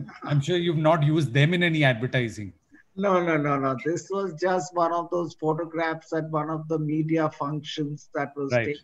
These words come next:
Speaker 2: taken, and they were kind enough to send it to me.
Speaker 1: Oh, sweet. Um,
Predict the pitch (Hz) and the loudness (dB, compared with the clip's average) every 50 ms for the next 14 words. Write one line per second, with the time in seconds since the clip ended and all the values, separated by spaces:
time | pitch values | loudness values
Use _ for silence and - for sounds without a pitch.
0 | _ 156 147 147 151 151 147 147 143 143 139 131 143 147 143 143 143 - 139 143 | _ -8 -6 -4 -4 -4 -4 -4 -4 -4 -4 -4 -4 -4 -4 -6 -6 -4 -4 -2
1 | 147 147 147 143 143 143 143 143 - - 151 143 - - 151 143 143 139 143 143 | -2 -4 -4 -6 -6 -6 -6 -6 -8 -10 -12 -12 -8 -8 -6 -6 -4 -4 -6 -8
2 | - - 143 131 139 131 120 113 110 _ _ _ _ _ _ _ _ _ _ 147 | -8 -10 -8 -6 -6 -6 -6 -8 -10 _ _ _ _ _ _ _ _ _ _ -4
3 | 165 165 139 - - - - - 135 139 - - - - - - _ _ _ _ | -2 -2 -2 -4 -6 -10 -6 -2 0 0 0 -2 -6 -18 -20 -20 _ _ _ _
4 | _ _ _ 131 131 131 127 131 131 131 131 123 - | _ _ _ 0 2 4 4 4 4 4 2 0 -2